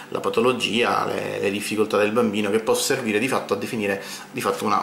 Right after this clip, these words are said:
una terapia specifica. Poi è possibile impostare appunto la terapia attraverso una serie di esercizi che il robot esegue in funzione della,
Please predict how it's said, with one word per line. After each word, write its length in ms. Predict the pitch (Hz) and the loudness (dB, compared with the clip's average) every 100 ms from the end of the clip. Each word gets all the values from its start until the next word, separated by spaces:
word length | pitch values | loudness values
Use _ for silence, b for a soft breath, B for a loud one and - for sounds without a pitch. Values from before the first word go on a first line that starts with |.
| 123 | 0
una 120 | 110 | 0
terapia 600 | 113 113 107 101 98 - | 0 0 0 0 0 -2
specifica. 840 | - - 98 98 87 90 92 - - B B B B B - | -6 -2 0 0 -2 -2 -2 -4 -12 B B B B B -6
Poi 280 | - 151 117 | 2 2 2
è 40 | |
possibile 400 | 104 107 123 113 | 0 -4 -2 0
impostare 360 | 110 110 - 113 | 0 0 0 0
appunto 260 | 104 110 104 | 0 0 0
la 120 | 101 | 0
terapia 440 | 107 110 92 110 | 0 -2 -2 -2
attraverso 560 | 110 107 104 104 - 101 | -2 0 0 0 -2 -2
una 160 | 104 | -2
serie 220 | 101 113 104 | -2 -2 0
di 80 | |
esercizi 540 | 101 107 - 165 160 110 | -2 -2 0 -2 0 0
che 80 | 104 | 2
il 40 | |
robot 340 | 101 95 - | 2 0 -4
esegue 420 | - - 95 - 143 | -2 0 2 4 2
in 100 | 139 | 0
funzione 340 | 101 - 98 | -4 -2 0
della, 320 | 98 92 95 | 2 2 0